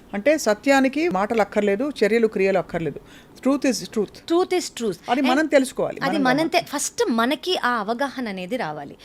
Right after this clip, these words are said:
Speaker 2: ఇప్పుడు మనము, ఓకే, నేను ఇలా థింక్ చేస్తాను, నేను ఇలా థింక్ చేస్తే నేను ఇలా యాక్ట్ చేస్తాను అనేది మనం తెలి-, చెప్పగలగాలి. So, first of all,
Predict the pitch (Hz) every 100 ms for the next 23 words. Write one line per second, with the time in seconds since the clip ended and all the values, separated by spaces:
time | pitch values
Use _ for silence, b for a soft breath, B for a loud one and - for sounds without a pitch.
0 | B B 254 254 196 196 269 330 247 -
1 | 196 - 262 202 277 254 285 294 285 294
2 | - 233 - 226 - B B - 220 254
3 | 254 220 214 285 339 339 330 403 403 359
4 | 311 254 202 170 - 190 - 156 - -
5 | - 226 269 294 359 294 277 - 233 269
6 | - - - 247 311 277 190 170 147 B
7 | B B - 370 - - 214 - 330 311
8 | 359